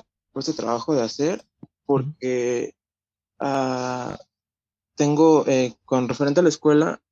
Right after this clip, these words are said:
Speaker 1: pues, me levanto siempre a las siete de la mañana.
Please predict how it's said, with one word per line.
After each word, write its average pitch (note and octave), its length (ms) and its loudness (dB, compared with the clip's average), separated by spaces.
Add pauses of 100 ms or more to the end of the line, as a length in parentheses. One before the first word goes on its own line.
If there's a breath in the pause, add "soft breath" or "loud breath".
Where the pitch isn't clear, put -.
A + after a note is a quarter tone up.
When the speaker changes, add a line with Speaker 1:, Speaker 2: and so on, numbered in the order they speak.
Speaker 1:
pues, - 480 -4
me C3+ 120 -2
levanto C#3 360 4
siempre D#3 400 -2
a D#3 40 2
las D3 180 0
siete D#3 260 -2
de D#3 80 2
la D#3 40 0
mañana. E3 520 -4